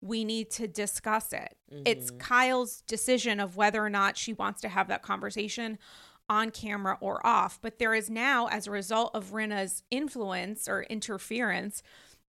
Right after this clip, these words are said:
Speaker 1: a battle happening on social media between
Speaker 2: Yeah.
Speaker 1: Kathy and Kyle, even in the last day,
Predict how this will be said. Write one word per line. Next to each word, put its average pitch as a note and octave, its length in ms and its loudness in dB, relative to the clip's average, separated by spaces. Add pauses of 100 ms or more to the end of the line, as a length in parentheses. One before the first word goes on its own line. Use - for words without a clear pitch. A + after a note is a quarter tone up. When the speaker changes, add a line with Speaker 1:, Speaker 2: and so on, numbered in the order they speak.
(460)
Speaker 1:
a A#3 60 -4
battle A3+ 440 2
happening A3 420 -2
on G3 140 -4
social G#3+ 440 -2
media G#3 840 0
between A#3+ 400 -2
Speaker 2:
Yeah. A3 40 -8
Speaker 1:
Kathy A#3+ 440 -2
and G#3 140 -6
Kyle, A#3 580 0
even A#3+ 260 -4
in A#3 80 -2
the A3 100 -2
last G#3 640 -6
day, G#3+ 640 2